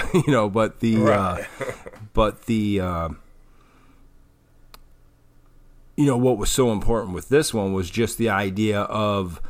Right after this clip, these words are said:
Speaker 1: you know, the, the impotence of that, you know, the, the idea that he felt the need to check out at that point, you know.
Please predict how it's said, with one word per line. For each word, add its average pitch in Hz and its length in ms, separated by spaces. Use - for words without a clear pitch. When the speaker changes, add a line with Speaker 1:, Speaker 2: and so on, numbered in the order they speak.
Speaker 1:
you 123 140
know, 110 180
the, 104 280
the 110 340
impotence 127 600
of 85 160
that, 82 460
you 110 100
know, 101 160
the, 101 380
the 113 160
idea 110 380
that 104 160
he 113 300
felt 107 360
the 110 60
need 107 240
to 87 80
check - 400
out 104 240
at 85 120
that 85 240
point, 71 400
you 101 140
know. 78 320